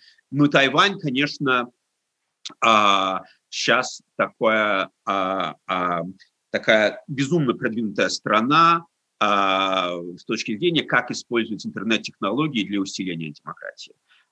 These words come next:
А, во-первых, они очень серьезно относятся к вопросу, который в Украине поднимали,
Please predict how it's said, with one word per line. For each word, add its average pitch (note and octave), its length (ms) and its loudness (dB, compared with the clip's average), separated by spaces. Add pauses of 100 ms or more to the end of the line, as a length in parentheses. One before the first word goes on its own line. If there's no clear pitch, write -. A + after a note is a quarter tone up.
(100)
А, G#2+ 280 4
во-первых, C3 680 0
они F3+ 100 0
очень F3 180 -6
серьезно E3+ 720 2
относятся D3+ 500 -6
к - 40 -18
вопросу, G#3 400 -2
который C#3+ 240 0
в B2 200 -8
Украине E3 320 0
поднимали, E3 760 -2